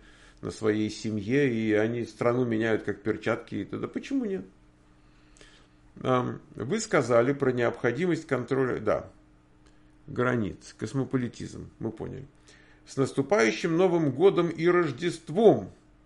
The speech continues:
Друзья, надо было колпак одеть. Я ещё одену, у нас ещё есть впереди стрим ближе к Новому году. Так, какой был ваш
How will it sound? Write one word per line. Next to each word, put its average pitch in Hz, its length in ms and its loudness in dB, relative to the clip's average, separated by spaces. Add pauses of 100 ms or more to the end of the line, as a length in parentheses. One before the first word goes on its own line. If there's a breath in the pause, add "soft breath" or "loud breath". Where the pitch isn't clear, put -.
(140)
Друзья, 139 400 4 (100)
надо 151 220 6
было 139 200 4
колпак 151 480 2
одеть. 104 260 0
Я 135 120 6
ещё 165 260 4
одену, 113 340 0
у - 20 -2
нас 117 180 -2
ещё 113 160 -6
есть 117 180 -2
впереди 107 340 0
стрим 110 360 0 (640 soft breath)
ближе 107 300 -2
к - 80 -10
Новому 113 320 -2
году. 95 220 -2 (760 soft breath)
Так, - 300 -4 (600)
какой 196 460 2
был 143 520 4
ваш - 480 2